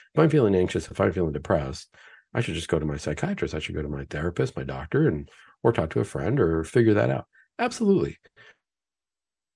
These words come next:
But notice that I mentioned that these symptoms of anxiety and depression can cloud the intellect. But what else can cloud the intellect?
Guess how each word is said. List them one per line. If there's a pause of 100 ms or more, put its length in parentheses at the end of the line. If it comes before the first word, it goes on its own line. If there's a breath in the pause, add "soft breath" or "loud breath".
(760)
But
notice
that
I
mentioned
that
these
symptoms
of
anxiety
and
depression
can
cloud
the
intellect. (440)
But
what
else
can
cloud
the
intellect?